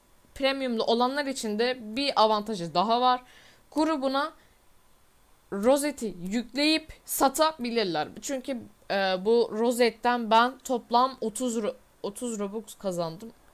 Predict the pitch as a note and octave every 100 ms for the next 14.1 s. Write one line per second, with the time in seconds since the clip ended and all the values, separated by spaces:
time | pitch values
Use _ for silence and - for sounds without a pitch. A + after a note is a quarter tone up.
0 | _ - E3 E3+ E3+ F3 D#3+ A3+ A#3+ A3+
1 | F#3 D#3+ D#3+ - G#3+ G#3+ A#3 A3+ A3+ G#3+
2 | F#3+ G3+ A3 G#3 G#3 - A3 F#3+ F3+ F3
3 | - - - F3 D3 - C3 _ - -
4 | - - F#3+ F#3+ F#3+ F3+ E3 - F#3 G3
5 | A3+ A#3 G#3 F#3 A#3+ A#3+ A#3+ G3 D3 D#3+
6 | - A3 A3+ A3 A3 A3 A3 A3 A3+ A#3
7 | A#3 G#3+ F3+ E3 E3 - G#3 B3 A#3+ -
8 | - _ _ _ _ - C#4+ B3+ C4+ C#4
9 | C4+ C4 G#3 D3+ - G#3 - - C#4 B3
10 | G#3 G#3 G3+ G3 G3+ B3 B3 G#3+ F#3+ F#3
11 | F3+ E3+ F3 F#3 A#3+ A3+ A3+ G#3+ A3 A3
12 | - - - _ - G#3+ A#3+ B3+ - A3
13 | G#3 G3+ F3 A3 G#3 A3+ - A#3 A3 -